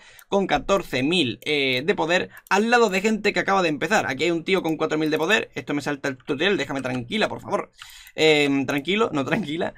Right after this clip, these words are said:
Eh, bueno, y aquí pues eso, hay gente que acaba de empezar. Podríamos atacarle, dar la lata y tal y cual, pero bueno, esto al final, eh, ya eso es otra cosa aparte.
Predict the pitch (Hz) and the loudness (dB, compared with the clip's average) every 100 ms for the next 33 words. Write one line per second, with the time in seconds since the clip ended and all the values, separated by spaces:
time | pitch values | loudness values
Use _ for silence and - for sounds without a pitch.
0 | - - - 165 156 160 151 127 151 143 | -16 -6 4 8 8 8 6 4 2 4
1 | 160 139 113 117 135 151 151 165 147 139 | 0 0 -6 -6 -2 -2 -2 -2 0 0
2 | 151 127 117 117 113 - - _ 131 139 | 0 -2 -4 -6 -8 -10 -20 _ 0 2
3 | 147 147 147 151 185 180 170 151 143 147 | 2 2 2 2 2 4 4 4 2 2
4 | 196 165 160 160 170 190 226 220 180 143 | 2 2 0 2 2 6 6 6 0 0
5 | 139 113 - 190 190 156 156 175 196 - | -2 -4 -2 -2 0 -4 0 0 0 -6
6 | 123 123 127 139 131 131 131 131 139 120 | -6 -4 -2 -2 -4 -6 -6 -4 -2 -2
7 | 135 - | -2 -4